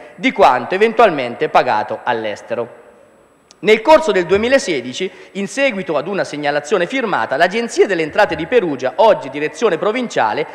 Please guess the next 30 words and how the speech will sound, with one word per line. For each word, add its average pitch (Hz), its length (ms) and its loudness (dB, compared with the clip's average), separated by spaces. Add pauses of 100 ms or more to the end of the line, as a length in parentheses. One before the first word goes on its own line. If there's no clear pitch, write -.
(160)
ha 269 140 6
incaricato 208 720 4
la 147 100 2
Guardia 190 380 4
di 160 80 -6
Finanza 147 580 0
competente 165 680 0
per 139 200 -2
territorio 135 720 -4 (320)
a 269 160 6
monitorare 240 760 6
lo 156 120 0
stato 196 340 4
in 170 100 -2
essere, 151 460 -4
invitando 190 760 0
quindi 202 320 -6
ad 156 100 2
accertare, 151 760 2
attraverso 196 640 2
processi 175 500 0
verbali 160 460 2
di 143 120 -8
constatazione, 147 840 -2 (220)
i 262 120 0
redditi 147 560 0
non 233 300 2
dichiarati 135 640 0 (120)
nel 143 200 -4
modello. 110 520 -6